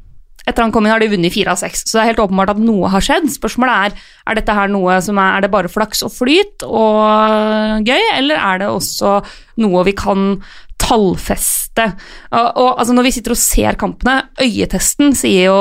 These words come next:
helt åpenbart at Watford har blitt bedre. Eh, forbedringen, hvis du ser på tall per kamp,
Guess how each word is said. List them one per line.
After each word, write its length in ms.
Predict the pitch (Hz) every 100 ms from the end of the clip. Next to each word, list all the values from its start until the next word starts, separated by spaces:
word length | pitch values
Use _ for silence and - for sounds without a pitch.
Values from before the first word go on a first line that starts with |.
| 196
helt 240 | 196 190
åpenbart 540 | 214 175 - 180 175 190
at 80 |
Watford 240 | 180 - 190
har 140 | 180
blitt 100 | 180
bedre. 380 | 175 175 196 285 320 - - - - -
Eh, 500 | 208 208 214 208 214 - - - -
forbedringen, 560 | 269 208 190 185 202
hvis 140 | 214 262
du 40 |
ser 100 | 226
på 80 | - - -
tall 320 | - 202 226
per 220 | 233 214
kamp, 480 | - - 190 208 214